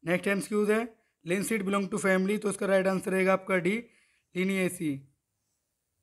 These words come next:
नेक्स्ट एमसीक्यूज है on treating with ruthenium red solution the mucilage of linseed give a distinct dash color, तो इसका राइट आंसर रहेगा आपका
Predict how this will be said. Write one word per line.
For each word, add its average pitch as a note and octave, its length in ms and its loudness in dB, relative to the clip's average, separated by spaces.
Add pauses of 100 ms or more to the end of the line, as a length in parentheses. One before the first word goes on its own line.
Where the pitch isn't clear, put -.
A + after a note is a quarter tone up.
(2500)
नेक्स्ट E3+ 260 -4
एमसीक्यूज F#3+ 460 -2
है A3 80 2 (760)
on G3+ 320 0
treating G3+ 360 2
with G#3+ 160 0 (240)
ruthenium F#3+ 560 0 (120)
red F#3+ 200 4 (720)
solution G3 600 -2 (100)
the G3 140 6 (160)
mucilage F#3+ 520 0 (420)
of F3 240 0
linseed F#3 360 0
give F#3+ 220 0
a - 20 6 (800)
distinct G3+ 840 -4 (560)
dash G3+ 340 2 (140)
color, F3 240 4 (100)
तो F#3 60 -4
इसका F3+ 200 -2
राइट F3+ 200 4
आंसर F#3 260 0
रहेगा F3+ 260 2
आपका F#3+ 420 -2